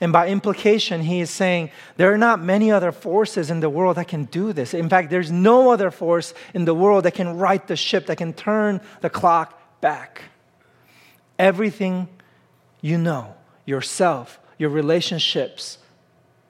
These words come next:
those you care about, the systems of the world, the condition of our planet, our solar system,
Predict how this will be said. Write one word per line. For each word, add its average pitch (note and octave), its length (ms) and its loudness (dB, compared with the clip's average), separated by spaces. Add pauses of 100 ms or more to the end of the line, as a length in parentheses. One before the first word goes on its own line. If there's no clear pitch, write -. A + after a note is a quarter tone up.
(140)
those F3+ 200 4
you F#3 80 -2
care G3 360 2
about, D3+ 320 0
the E3 80 -6
systems G3 560 -2
of D3+ 140 -2
the D#3+ 100 0
world, D3 640 -2 (260)
the F#3+ 80 -2
condition G3+ 640 2
of F3+ 100 0
our D3+ 140 0
planet, E3+ 580 -4 (220)
our D#3 80 0
solar F#3 360 0
system, C3+ 540 -10